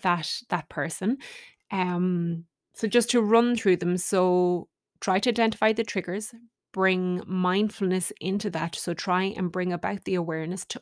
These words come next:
understand what's happening in those moments when you are, when you've completed that bad habit. Focus on your why.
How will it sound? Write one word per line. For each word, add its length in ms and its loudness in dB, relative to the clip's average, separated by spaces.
understand 1080 -2
what's 320 4
happening 560 0
in 240 0
those 280 2
moments 520 0
when 400 0
you 300 -2
are, 200 -6
when 140 2
you've 240 2
completed 580 -4
that 180 -4
bad 400 -4
habit. 480 -6
Focus 640 4
on 160 4
your 140 2
why. 480 -6